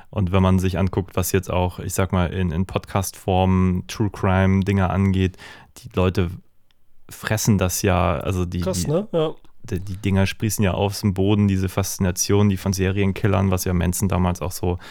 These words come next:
Speaker 1: der ist ja ein Superstar eigentlich geworden in den U S A. Also als Serienkiller, als Superstar, das ist ja, kommt ja nicht von ungefähr und das ist ja hier, äh, in keinster Weise unrealistisch, was hier eigentlich gezeichnet wird, so mit dem Killerpärchen auf der Flucht.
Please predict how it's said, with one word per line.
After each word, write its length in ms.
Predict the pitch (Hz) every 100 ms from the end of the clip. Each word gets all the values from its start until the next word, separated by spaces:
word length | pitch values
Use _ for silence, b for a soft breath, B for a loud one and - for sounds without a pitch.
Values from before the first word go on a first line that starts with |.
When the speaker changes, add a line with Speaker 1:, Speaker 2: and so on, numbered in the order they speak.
| B B B B -
Speaker 1:
der 80 |
ist 60 | 87
ja 80 | 92
ein 60 |
Superstar 440 | 92 98 101 - 85
eigentlich 240 | 85 80
geworden 380 | - 87 85 87
in 160 | 85 82
den 120 | 82
U 60 |
S 140 | 90 -
A. 340 | 92 82 82 - -
Also 220 | 95 90
als 320 | 85 92 -
Serienkiller, 520 | 104 95 98 90 101 87
als 120 | 87
Superstar, 500 | 107 101 - 90 85
das 140 | 90
ist 140 | 95 92
ja, 100 | -
kommt 200 | 104 92
ja 60 |
nicht 100 | 92 -
von 100 | 87
ungefähr 520 | 110 107 - 95 95
und 140 | 95
das 140 | 90 -
ist 140 | -
ja 100 | 90
hier, 320 | 85 90 85 87 B B B B B -
äh, 200 | 92 73
in 100 | 92
keinster 360 | - 98 104 90
Weise 240 | 90 87
unrealistisch, 720 | 95 98 90 87 87 - 92
was 180 | 85 -
hier 120 | 78
eigentlich 240 | 71 90 -
gezeichnet 540 | 87 90 90 87 -
wird, 180 | - 98
so 300 | - - - 92
mit 140 | 104 -
dem 80 |
Killerpärchen 800 | 95 95 90 - 113 90 90 92
auf 120 | 95 -
der 100 | 95
Flucht. 400 | - 90 -